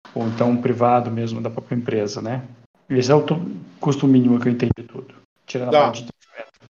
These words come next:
Speaker 2: É, aí depende do que o seu I S P vai fazer. Eu tô chamando de I S P porque, na realidade, são, o nome não é bem isso, mas eu acho que I S P é bo-, é bem claro na cabeça de todo mundo.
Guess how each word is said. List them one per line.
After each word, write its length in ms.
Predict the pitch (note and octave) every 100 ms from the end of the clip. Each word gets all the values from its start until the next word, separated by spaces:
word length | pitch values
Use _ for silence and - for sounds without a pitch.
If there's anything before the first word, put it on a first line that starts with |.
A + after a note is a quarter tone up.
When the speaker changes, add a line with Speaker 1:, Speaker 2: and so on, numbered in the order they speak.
| _
Speaker 2:
É, 180 | C3+ C#3
aí 200 | C#3 E3+
depende 360 | G3 G#3 G#3+ G3
do 120 | G#3
que 120 | G#3+
o 80 | A3
seu 280 | - G#3 G#3+
I 100 | G#3+
S 180 | - -
P 200 | - F3
vai 120 | F#3+
fazer. 260 | G3 D#3+
Eu 40 | C3+
tô 80 | G#3
chamando 260 | A3+ G#3
de 100 | D3+
I 20 |
S 180 | D3+ -
P 240 | A#2 - A#3+
porque, 380 | - _ C#3
na 100 | C3+
realidade, 400 | C3+ C3 C3 C#3
são, 180 | - D#3
o 40 | C#3
nome 420 | A#2+ A#2+ C3 C#3
não 100 | D3
é 80 | B2+
bem 280 | C3+ C#3+
isso, 180 | A2 G#2+
mas 120 | A2+ A2+
eu 80 |
acho 100 | C3
que 80 | -
I 40 | C#3
S 140 | -
P 180 | - C3+
é 40 |
bo-, 240 | B2 C3 C#3+
é 100 | A#2
bem 200 | B2+ D3
claro 320 | B2+ B2 B2
na 80 | A#2
cabeça 340 | A#2 A2 A#2
de 60 | -
todo 180 | B2 B2
mundo. 140 | A2+